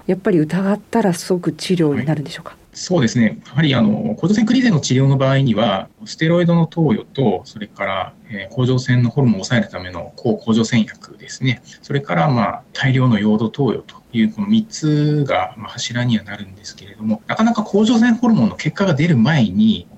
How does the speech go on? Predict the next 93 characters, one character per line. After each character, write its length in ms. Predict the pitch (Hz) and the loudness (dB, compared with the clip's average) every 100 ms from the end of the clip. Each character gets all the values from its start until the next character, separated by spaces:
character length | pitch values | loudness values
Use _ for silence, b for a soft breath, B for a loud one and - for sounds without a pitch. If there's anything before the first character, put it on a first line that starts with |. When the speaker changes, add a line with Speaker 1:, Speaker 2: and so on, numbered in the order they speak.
| - _ | -20 _
Speaker 2:
大 200 | - 180 | -4 0
量 200 | 202 208 | 2 4
の 80 | 202 | 4
ヨ 140 | 185 180 | 4 2
ー 20 | |
ド 100 | 175 | 0
投 220 | 185 143 | 0 -2
与 100 | 85 | -2
と 220 | - 95 | -6 -8
抗 240 | - 175 175 | -2 -2 0
甲 180 | - | 0
状 140 | 135 160 | 0 2
腺 160 | 175 | 2
薬 260 | 151 104 95 | 2 0 -6
を 40 | |
投 160 | 87 120 | -4 0
与 100 | 110 | 0
す 120 | - | 0
る 60 | 110 | -4
っ 20 | |
て 100 | - | 0
い 20 | |
う 40 | 180 | 0
の 60 | |
は、 140 | 101 - | 0 -2
や 80 | - | -2
は 20 | |
り 380 | 104 82 78 - | 0 0 -4 -12
厳 180 | - 107 104 | -6 -2 -2
し 100 | - | -4
く 60 | |
て 140 | - 110 | -8 -12
で 120 | 98 | -12
す 160 | - | -8
ね。 180 | - - _ - - | -8 -8 _ -20 -6
た 120 | 180 | -2
だ、 280 | 147 101 - - | 0 -2 -6 -10
ま 100 | 165 | -4
あ、 40 | 107 | -4
重 240 | - 131 | -2 -2
症、 140 | 117 - | 0 0
非 160 | - | 0
常 120 | 139 | 2
に 60 | 131 | 2
コ 140 | 107 | 2
ン 60 | 151 | 2
ト 80 | 156 | 2
ロ 120 | 156 | 2
ー 40 | |
ル 60 | 123 | 2
に 80 | 98 | 2
難 260 | 120 156 | 2 2
重 160 | 135 127 | 2 0
す 160 | - 123 | 0 -2
る 80 | |
頻 320 | 107 - 113 110 | 0 2 4 4
脈、 540 | 98 - - 87 76 | 2 -6 -12 -10 -10
そ 160 | - 127 | -12 -8
れ 60 | |
か 100 | 131 | -2
ら、 60 | 156 | 0
ま 60 | 107 | 0
あ、 20 | |
重 160 | 107 | -2
症 140 | 104 107 | -4 -4
の 80 | 95 | -6
心 260 | - 98 | -8 -8
不 120 | 92 | -12
全、 280 | 98 87 82 - - | -12 -10 -10 -14 -10
意 100 | 110 | -8
識 200 | - 110 | -8 -8
障 300 | - 104 98 | -8 -8 -8
害 180 | 90 92 | -12 -14
と 100 | - | -18
い 40 | |
っ 20 | - | -10
た 100 | 107 | -2
も 140 | 98 | 2
の 120 | 110 127 | 2 2
を、 180 | - - | 0 -6
Speaker 1:
う 20 | |
ん。 40 | - | -8
Speaker 2:
ま 120 | 92 | -6
あ、 160 | 113 - | -6 -12
認 180 | - 113 | -4 0
め 120 | 113 | 0
た 120 | 120 | 0
場 120 | 107 | 0
合 80 | 127 | 2
に 120 | 196 | 2
は、 160 | 123 92 | 2 0
Speaker 1:
う 40 | |
ん。 140 | 90 | 0